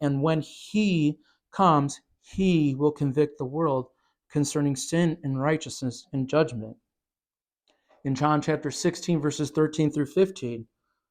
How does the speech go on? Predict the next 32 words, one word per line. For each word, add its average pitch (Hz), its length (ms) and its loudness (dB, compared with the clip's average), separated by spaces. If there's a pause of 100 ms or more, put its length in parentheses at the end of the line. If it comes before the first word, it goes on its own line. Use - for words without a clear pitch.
(140)
Jesus 147 280 0
says, 151 260 6
"When 151 120 4
the 147 60 2
Spirit 180 400 6
of 175 80 0
truth 175 260 -2
comes, 156 440 -2 (380)
he 180 480 2
will 160 180 4
guide 147 360 0
you 135 200 -4
into 135 280 -6
all 139 260 0
the 139 80 -12
truth, 127 480 -8 (480)
for 143 80 -2
he 185 640 2
will 147 180 0
not 143 280 0
speak 151 420 -2
on 135 140 0
his 175 480 12
own 170 220 2
authority, 135 640 -2 (560)
but 143 60 2
whatever 160 340 6
he 190 420 0
hears, 160 480 0
he 170 240 -2
will 151 160 0
speak, 143 480 -6